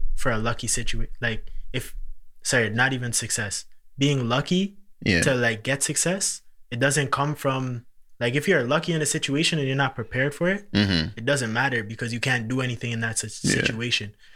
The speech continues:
Speaker 1: So obviously, yeah, you need to be lucky to become successful, but you have to be ready for that
Speaker 2: Mm-hmm.
Speaker 1: change to occur in your life.
Speaker 2: Absolutely.
Speaker 1: Because if you have, like, say, say you're getting ready to be in a relationship
Speaker 2: Mm-hmm.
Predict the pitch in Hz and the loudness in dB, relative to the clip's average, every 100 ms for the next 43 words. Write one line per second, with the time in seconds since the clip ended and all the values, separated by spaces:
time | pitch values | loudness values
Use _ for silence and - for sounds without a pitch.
0 | - - 127 113 143 147 - 123 127 117 | -14 -6 0 2 2 2 0 0 0 0
1 | 117 127 117 117 113 120 123 113 113 123 | -4 -4 -4 -2 -2 -2 -4 -8 -8 -6
2 | 117 113 127 120 120 110 117 120 123 113 | -6 -6 -6 -6 -6 -8 -4 -4 -4 -6
3 | 107 117 117 110 - 113 110 104 - - | -2 0 0 -2 -4 -4 -2 -4 -6 -10
4 | - - 101 90 82 123 120 - 113 107 | -6 0 4 4 2 0 -2 -2 -4 -6
5 | - 117 113 107 110 117 101 - - 85 | -4 -4 -4 -4 -6 -6 -10 -12 -2 -2
6 | - 113 117 113 - - - - - 120 | 0 -2 -2 -2 -4 -8 -16 -20 -8 -2
7 | 165 156 143 135 135 127 - - - - | 2 4 2 2 -2 -2 -6 -14 -20 -20
8 | - - - - - - - - - - | -20 -20 -20 -20 -18 -18 -18 -16 -8 0
9 | 170 160 131 165 151 139 139 - 131 135 | 4 4 2 2 2 0 -4 -10 -2 0
10 | 131 120 123 135 131 131 131 127 123 123 | 0 -2 0 0 0 0 0 0 -2 -2
11 | 117 110 110 110 110 - - - - - | -2 0 0 0 0 0 -2 -6 -4 0
12 | 98 92 80 | 2 2 0